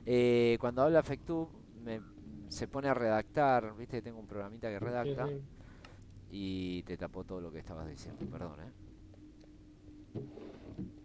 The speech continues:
Speaker 1: Si querés te miento y te digo, "Sí, sí, claro, claro".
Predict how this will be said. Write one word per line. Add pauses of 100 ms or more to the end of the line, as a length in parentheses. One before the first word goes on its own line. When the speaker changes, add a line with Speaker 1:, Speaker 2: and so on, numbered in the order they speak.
(240)
Speaker 1:
Si
querés
te
miento
y
te
digo,
"Sí, (160)
sí, (120)
claro,
claro".